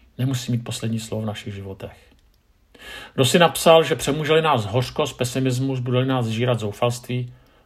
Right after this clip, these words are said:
pak, pak nech tě Bůh milostiv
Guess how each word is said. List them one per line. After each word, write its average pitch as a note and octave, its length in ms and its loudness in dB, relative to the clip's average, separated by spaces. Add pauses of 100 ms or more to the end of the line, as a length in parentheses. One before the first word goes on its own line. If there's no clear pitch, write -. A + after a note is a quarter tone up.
(140)
pak, B2 300 0 (1080)
pak B2 300 0
nech A#2 200 -2
tě A#2 140 -2
Bůh A2+ 340 -4
milostiv A2 560 -6